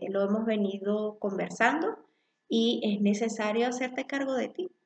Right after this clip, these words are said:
ane-, hacerte responsable de ti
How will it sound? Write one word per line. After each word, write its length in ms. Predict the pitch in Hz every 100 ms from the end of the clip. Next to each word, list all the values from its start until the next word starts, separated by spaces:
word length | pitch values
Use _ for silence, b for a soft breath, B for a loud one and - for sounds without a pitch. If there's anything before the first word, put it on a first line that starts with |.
| _ _ _ _ -
ane-, 440 | 190 196 190 190 -
hacerte 800 | 202 202 214 214 - - 247 247
responsable 1300 | 240 240 254 262 254 - 285 262 247 262 240 185 - - _ _ _ _ -
de 280 | 214 214 214
ti 300 | 208 202